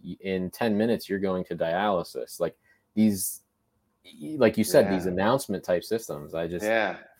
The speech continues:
Speaker 1: yeah, my, my brain was spinning, and I'm just hoping that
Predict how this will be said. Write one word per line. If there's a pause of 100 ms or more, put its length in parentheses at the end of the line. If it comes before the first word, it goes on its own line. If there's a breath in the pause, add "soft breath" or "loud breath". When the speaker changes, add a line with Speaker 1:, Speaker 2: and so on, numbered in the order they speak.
Speaker 1:
yeah,
my,
my
brain
was
spinning,
and
I'm
just
hoping
that